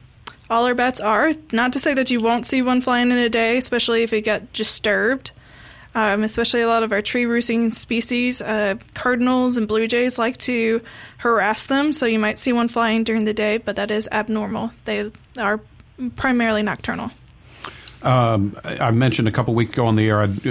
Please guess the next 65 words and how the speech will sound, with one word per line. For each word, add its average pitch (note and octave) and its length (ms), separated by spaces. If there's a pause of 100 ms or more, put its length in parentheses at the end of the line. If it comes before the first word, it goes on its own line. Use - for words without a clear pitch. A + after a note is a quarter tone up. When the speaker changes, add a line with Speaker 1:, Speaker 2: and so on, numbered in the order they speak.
Speaker 2:
recently A#2 360
gone G#2+ 260
to G2+ 40
the G2 80
Memphis G#2+ 360
Zoo, A#2 140
and G2+ 80
they G#2 60
have G#2+ 100
a G2+ 80
great, G2 400
uh, F#2+ 360
exhibit G2+ 480
that G2 160
for G2+ 160
nocturnal G2+ 580
animals G2 380
where G2 100
you F#2 80
go G2+ 220
in G2 80
there G2 120
and F#2 80
it's F2 140
dark, G2 260
and F#2+ 120
I - 20
remember G2 300
there F#2 100
were F#2 160 (340)
a, G2+ 100
a G#2 260
number A2 400
of E2+ 100
bats G#2 300
in F#2 140
there. F2 280
So, F2 320 (480)
um, G#2 420
hey, E3 160
we F3 200
have C3+ 120
got A#2+ 160
a D#3 60
caller E3 340
on G2+ 120
the G2 60
line F2+ 500
that - 280
wants A2 280
to A2+ 100
talk A2+ 240
about G2+ 320
bats, A#2+ 360
so A#2+ 200
let's A2+ 260
say A#2 260
good G2+ 220
morning B2 460
to A2 320
Linda, F#2+ 520
calling C3 320
in B2+ 160
from A#2+ 320
Edwards. F#2 540